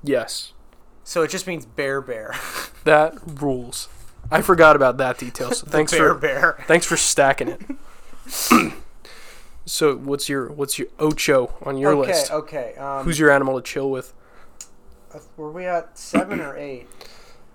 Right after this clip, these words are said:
Speaker 1: Uh, I, I just did my seventh, and your seventh was great apes, right?
Speaker 2: I thought
Speaker 1: No,
Speaker 2: it was
Speaker 1: I thought your seventh was Glyptodon.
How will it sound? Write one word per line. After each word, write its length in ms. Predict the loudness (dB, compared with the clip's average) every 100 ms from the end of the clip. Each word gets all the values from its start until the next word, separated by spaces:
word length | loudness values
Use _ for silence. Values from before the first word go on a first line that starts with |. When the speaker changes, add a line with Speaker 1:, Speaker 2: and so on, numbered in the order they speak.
| -18
Speaker 1:
Uh, 760 | -12 -4 0 2 2 2 0 -4 0
I, 260 | 6 6 6
I 80 | 2
just 180 | 0 0
did 140 | -2
my 160 | 2 0
seventh, 480 | 0 -4 -4 -8 -10
and 100 | -6
your 120 | -4
seventh 480 | 2 2 2 -6 -10
was 160 | -10
great 260 | -8 -6 -4
apes, 260 | -4 -6
right? 220 | -8 -10 -12 -20 _ -20 -20 -20 -20 -20 _ _ _ -20 -20
Speaker 2:
I 40 |
thought 160 | -6 2
Speaker 1:
No, 100 | 2
Speaker 2:
it 60 |
was 160 | 0 -8
Speaker 1:
I 100 | 2
thought 200 | 4 4
your 100 | 2
seventh 300 | 0 0 0
was 120 | -8
Glyptodon. 540 | -4 -4 -4 -14 -14